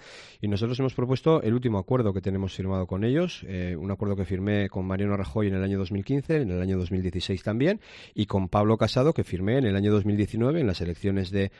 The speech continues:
abril y también en el año dos mil diecinueve en las elecciones de noviembre. Por tanto, bueno, un acuerdo que representa y recoge, bueno, pues la fuerza que cada formación política tiene en Navarra. Acaba de haber unas elecciones,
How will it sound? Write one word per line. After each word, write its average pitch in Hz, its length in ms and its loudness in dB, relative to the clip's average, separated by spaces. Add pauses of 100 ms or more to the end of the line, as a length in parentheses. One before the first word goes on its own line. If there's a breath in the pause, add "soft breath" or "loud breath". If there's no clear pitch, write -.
(140 loud breath)
abril 123 400 2
y 107 100 -4
también 104 280 0
en 101 100 2
el 95 80 0
año 104 180 0
dos 101 140 -4
mil 104 100 -4
diecinueve 107 420 -2
en 131 60 0
las 95 160 -6
elecciones 92 520 -4
de 90 160 -4
noviembre. 107 480 4 (360 loud breath)
Por 90 100 -10
tanto, 107 200 2
bueno, 113 220 4
un 113 140 0
acuerdo 120 320 4
que 113 160 0
representa 104 640 0
y 95 60 0
recoge, 95 480 -2
bueno, 101 260 -2
pues 90 160 -4
la 90 220 -4
fuerza 113 380 -2
que 95 100 -8
cada 92 280 -4
formación 90 400 -6
política 98 380 -4
tiene 95 180 -4
en 95 100 -4
Navarra. 113 340 -2
Acaba 113 300 0
de 92 60 -2
haber 95 180 -4
unas 92 200 -6
elecciones, 107 500 -2